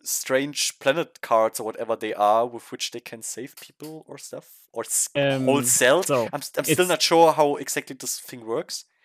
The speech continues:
Speaker 2: It's, uh, about three planet cards, and they can save one Korean,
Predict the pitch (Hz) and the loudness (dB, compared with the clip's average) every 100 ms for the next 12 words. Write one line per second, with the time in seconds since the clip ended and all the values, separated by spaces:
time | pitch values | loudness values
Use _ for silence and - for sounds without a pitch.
0 | _ _ 156 - - - 135 131 120 127 | _ _ -2 -2 -6 0 2 2 4 2
1 | 123 - 131 202 247 185 202 196 - 190 | 0 -6 0 2 4 4 4 0 2 6
2 | 196 208 - - 143 139 123 139 135 - | 6 4 -4 -4 0 0 2 2 2 0
3 | 143 135 139 135 _ _ - 127 117 - | 2 2 0 -6 _ _ -4 -2 -2 -2
4 | 123 220 240 220 208 190 190 190 | 4 4 4 4 6 6 6 4